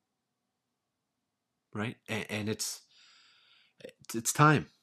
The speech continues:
It's time, Goodell. Just, just end it. He hasn't been on site. Take this team away from him.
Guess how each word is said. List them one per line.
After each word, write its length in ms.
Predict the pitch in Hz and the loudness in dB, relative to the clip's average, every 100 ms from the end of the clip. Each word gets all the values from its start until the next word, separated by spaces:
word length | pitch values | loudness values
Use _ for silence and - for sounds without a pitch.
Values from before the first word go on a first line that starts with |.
| - | -10
It's 180 | 113 - | -6 -6
time, 380 | - 143 147 135 | 0 4 4 4
Goodell. 300 | 113 95 90 | 2 2 0
Just, 320 | 107 - - | -6 -8 -4
just 200 | 160 - 117 | -4 -2 -2
end 180 | 127 | -2
it. 140 | 104 - _ _ | -2 -6 _ _
He 120 | 117 | 0
hasn't 220 | 123 160 | 2 2
been 120 | 165 | 2
on 160 | 165 147 | 4 4
site. 400 | 143 101 98 - _ _ _ _ - | 0 -2 -4 -6 _ _ _ _ -6
Take 300 | 139 143 143 | -2 -2 0
this 200 | 135 - | -4 -2
team 220 | 135 123 | -4 -2
away 260 | 107 98 98 | 0 0 0
from 220 | - 101 | -2 -2
him. 180 | 104 | -2